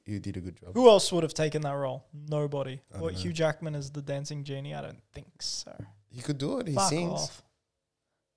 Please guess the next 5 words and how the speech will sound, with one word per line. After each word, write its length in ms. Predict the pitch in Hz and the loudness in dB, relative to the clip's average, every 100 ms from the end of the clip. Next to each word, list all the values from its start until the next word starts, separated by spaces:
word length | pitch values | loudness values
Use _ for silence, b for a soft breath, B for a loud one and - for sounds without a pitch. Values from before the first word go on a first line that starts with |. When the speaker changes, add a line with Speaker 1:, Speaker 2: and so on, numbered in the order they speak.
| _ | _
Speaker 2:
No. 80 | 147 - _ _ _ | -20 -20 _ _ _
Speaker 1:
He 80 | 120 | -12
sings. 400 | - 139 147 147 | -6 -6 -6 -10
Speaker 2:
No. 60 | - - _ _ _ _ _ _ _ | -18 -20 _ _ _ _ _ _ _
No. 40 | _ | _